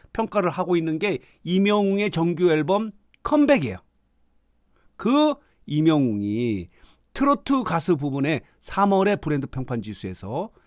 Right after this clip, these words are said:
십오 개월 연속 일 년하고도 삼 개월 동안에 굳건히 일 위를 지키고 있다는 기분 좋은 소식을 정리해서 여러분들에게 말씀드렸습니다. 대단합니다. 어쨌든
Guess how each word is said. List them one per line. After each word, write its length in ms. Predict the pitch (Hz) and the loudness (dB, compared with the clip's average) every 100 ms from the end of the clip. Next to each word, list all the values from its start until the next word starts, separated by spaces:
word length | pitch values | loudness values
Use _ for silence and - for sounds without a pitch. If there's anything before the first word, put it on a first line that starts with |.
| _ | _
십오 520 | - - 247 269 277 | -10 -2 2 4 6
개월 300 | 233 226 196 | 8 8 8
연속 320 | 139 120 107 - | 6 2 -4 -4
일 240 | 180 233 240 | 2 4 6
년하고도 500 | 233 220 202 208 170 | 8 8 6 2 -2
삼 200 | 175 156 | -4 -2
개월 160 | 143 | -4
동안에 460 | 107 98 95 104 95 - - | -4 -10 -10 -10 -12 -16 -14
굳건히 680 | - 233 - 247 233 254 233 - _ _ | -8 -8 0 4 4 2 -2 -10 _ _
일 220 | 147 143 | -6 -2
위를 200 | 143 156 | 0 -2
지키고 680 | - 131 - _ - 156 139 | -4 -10 -10 _ -6 0 0
있다는 560 | - 113 87 101 202 226 _ | 0 -6 -6 -6 -8 -10 _
기분 240 | - 127 117 | -8 -6 -6
좋은 180 | 110 | -6
소식을 420 | 107 170 - 120 85 _ _ _ _ _ | -6 -4 -4 -6 -10 _ _ _ _ _
정리해서 480 | 117 117 110 101 101 | -8 -6 -6 -8 -10
여러분들에게 480 | 101 98 92 90 | -8 -10 -12 -12
말씀드렸습니다. 840 | 95 92 - 90 - 95 - 82 - | -14 -14 -14 -16 -16 -18 -18 -20 -18
대단합니다. 560 | - 92 110 117 117 104 | -16 -8 -6 -4 -6 -4
어쨌든 680 | 117 226 - 170 180 135 | -2 -2 0 4 4 2